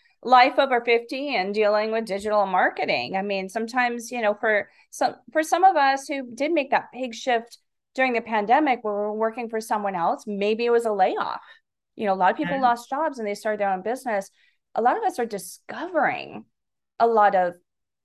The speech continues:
Speaker 1: challenges and goals they wanna reach, you know, through digital marketing. So I hope you do a,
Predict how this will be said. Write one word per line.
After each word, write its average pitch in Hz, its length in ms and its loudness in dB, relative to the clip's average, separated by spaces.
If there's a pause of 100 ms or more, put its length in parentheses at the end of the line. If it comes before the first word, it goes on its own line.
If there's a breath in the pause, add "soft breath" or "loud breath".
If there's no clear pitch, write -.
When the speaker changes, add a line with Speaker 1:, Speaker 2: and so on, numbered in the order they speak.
(460)
Speaker 1:
challenges 226 1160 -4 (420)
and 220 240 2
goals 226 320 6
they 214 140 0
wanna 185 340 0
reach, 180 720 -10
you 208 80 -8
know, 180 180 -2
through 175 360 -6
digital 170 380 -6
marketing. 170 420 -6
So - 140 -2
I 190 80 4
hope 240 220 -2
you 339 120 -4
do 190 460 0 (400 soft breath)
a, 196 140 2